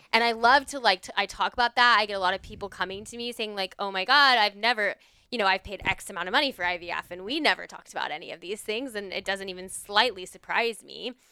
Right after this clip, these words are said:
But, um, it's a really, really good point. And, um, I was on the pill, you know, forever. And, um, I worked with her,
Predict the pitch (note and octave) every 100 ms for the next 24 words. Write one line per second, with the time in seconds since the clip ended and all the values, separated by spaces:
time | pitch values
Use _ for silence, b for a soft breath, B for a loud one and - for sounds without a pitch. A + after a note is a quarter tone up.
0 | B B - A3 G#3+ G3 F#3 F3 - A3+
1 | A#3 G#3+ G#3+ A3 G3+ G3+ F#3+ F#3 - F#3
2 | A3+ - _ _ _ _ _ - G3+ G#3
3 | G3 G3 F#3+ F#3 F3 F3 E3+ F3+ _ _
4 | _ G3 F#3+ G3 F#3 G3 G3+ F#3 G3 A3+
5 | _ _ _ _ _ G3+ E3+ E3+ - F3+
6 | E3 G3+ A3 _ - G3 F#3+ F#3+ F#3 F#3+
7 | F#3 F#3+ F#3 - F#3+ F#3+ F3 A3+